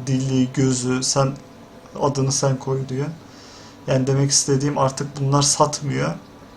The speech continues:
Ama çok fazla sayıda olmaya başladılar. Bizim de stoklarımızın üzerindeyiz ve, e, talep az diyor. Resmen ekonomi dersi verdi yani. Ve bunlar benim için herhangi bir kullanımı yok artık.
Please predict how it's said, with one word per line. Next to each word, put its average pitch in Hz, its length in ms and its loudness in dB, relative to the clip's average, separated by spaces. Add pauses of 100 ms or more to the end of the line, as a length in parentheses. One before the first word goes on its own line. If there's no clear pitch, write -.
(280)
Ama 160 300 4 (100)
çok 160 220 0
fazla 139 320 2
sayıda 127 380 0
olmaya 123 360 0
başladılar. 135 600 -2 (440)
Bizim 143 260 -2
de 147 100 2
stoklarımızın 143 920 2
üzerindeyiz 143 760 2
ve, 156 180 2 (460)
e, 131 280 0 (380)
talep 143 440 2
az 127 320 -2
diyor. 139 260 0 (520)
Resmen 143 300 0
ekonomi 151 440 0
dersi 147 320 4
verdi 135 240 2 (100)
yani. 139 140 -6 (2250)
Ve 147 180 2
bunlar 143 400 4
benim 143 200 4
için 143 260 0
herhangi 139 500 4
bir 143 240 0
kullanımı 143 460 0
yok 147 240 0
artık. 131 460 -4